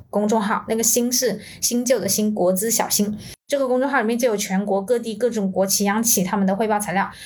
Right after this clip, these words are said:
还有他们的新闻稿，你去看一下他们每天到底在写些啥。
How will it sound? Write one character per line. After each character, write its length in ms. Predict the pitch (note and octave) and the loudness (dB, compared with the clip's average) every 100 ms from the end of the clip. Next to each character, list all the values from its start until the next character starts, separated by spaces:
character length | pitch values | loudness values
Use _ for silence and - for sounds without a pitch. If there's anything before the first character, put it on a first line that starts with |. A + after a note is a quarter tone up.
| - | -2
还 100 | G#3 | 0
有 60 | |
他 60 | G3+ | 2
们 100 | G#3+ | 0
的 60 | G3 | 0
新 160 | G#3+ | 0
闻 100 | G3+ | 0
稿， 140 | F#3+ E3+ | 0 0
你 120 | G3 | -2
去 160 | F#3+ A#3 | -2 -2
看 200 | - A3 | -2 0
一 40 | |
下 240 | A3 G3 - | 0 -2 -4
他 180 | - | -2
们 240 | A3 F#3+ F#3+ - | 2 2 0 -6
每 140 | G#3 F#3+ | -2 0
天 160 | F#3 | 2
到 160 | A3 B3+ | 2 2
底 60 | G3+ | 2
在 100 | A3+ | 0
写 160 | - | -2
些 100 | D#3+ | 0
啥。 360 | - D#3 F#3+ | 0 2 0